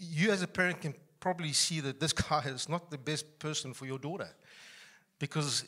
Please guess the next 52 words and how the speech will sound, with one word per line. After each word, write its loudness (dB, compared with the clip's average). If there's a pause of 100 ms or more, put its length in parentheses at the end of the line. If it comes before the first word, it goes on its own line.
you -2
know, 6
he's, -4
he's -8
got -8
no 4
integrity, 0
he's -2
got -6
no 6
backbone, 4 (440)
and, 0 (220)
but, 6 (360)
but, 6 (520)
you -2
know, 8 (920)
this 8
is 0
the 0
person 4
that's 2
trying 4
to -6 (220)
court 2
your 0
daughter. -2 (1500)
But 4
if 0
your 4
daughter 2
is 0
a 0
place, 2
in -2
a 2
place, 6
or 0
your 4
son 4
is -6
in 0
a -2
place 2
where 0
they're 0
filled -4
with -4
the 4
Holy 4
Spirit 2
and -8
full, -2